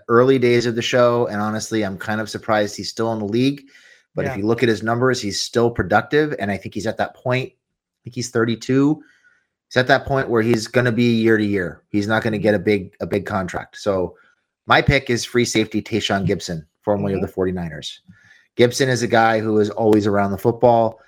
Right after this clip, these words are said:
Speaker 1: He can play center field. He can play split safety. I think he's even played some strong safety in the past.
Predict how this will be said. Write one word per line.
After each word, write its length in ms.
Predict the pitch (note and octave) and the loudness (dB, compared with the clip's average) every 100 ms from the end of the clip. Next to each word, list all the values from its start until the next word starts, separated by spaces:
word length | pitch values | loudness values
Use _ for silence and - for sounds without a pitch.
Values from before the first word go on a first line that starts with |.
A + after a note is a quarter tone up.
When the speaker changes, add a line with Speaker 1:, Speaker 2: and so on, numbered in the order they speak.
| _ _ | _ _
Speaker 1:
He 120 | - F#2+ | -10 -8
can 160 | F#2+ | -4
play 180 | G#2 B2 | 2 2
center 320 | - B2+ B2 | 4 0 0
field. 360 | A#2+ A#2 A#2 G#2+ | 2 4 4 0
He 60 | |
can 200 | G2+ G2 F2 | -4 -10 -12
play 200 | - A#2 | -2 0
split 320 | G#2+ - B2 A#2+ | 0 0 0 0
safety. 580 | A#2+ A2+ A2+ A2+ A2+ | 0 0 0 0 0
I 20 | G2 | 0
think 180 | - | -6
he's 200 | - F2 | -12 -8
even 180 | G2+ F#2+ | -6 -6
played 240 | - A2 - | -2 0 -2
some 100 | F2+ | -6
strong 340 | - A2 A2 | -2 0 0
safety 340 | - G#2+ G#2 G#2 | 0 -2 -2 -4
in 80 | |
the 60 | G2+ | -2
past. 540 | A2 G2+ G2+ - - | 0 2 0 -4 -12